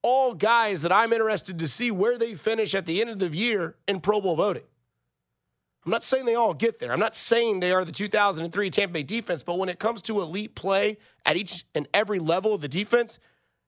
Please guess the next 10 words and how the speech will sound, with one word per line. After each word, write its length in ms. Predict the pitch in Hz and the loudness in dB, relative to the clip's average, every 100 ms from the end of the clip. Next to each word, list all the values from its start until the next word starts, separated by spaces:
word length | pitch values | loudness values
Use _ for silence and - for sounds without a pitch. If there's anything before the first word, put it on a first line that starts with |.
| _ | _
they 120 | 170 | -4
kinda 320 | 165 233 247 185 | 2 2 4 2
have 240 | 202 226 | 2 4
that 220 | 220 214 | 2 2
there. 340 | 190 214 - - _ _ _ - | 0 0 -4 -10 _ _ _ -2
And 120 | 196 | 0
if 100 | 185 | 2
I'm 180 | 208 262 | 2 2
Patrick 440 | - 220 233 240 | 4 2 2 -2
Mahomes, 580 | 196 170 185 226 254 - | 2 4 4 2 -2 -16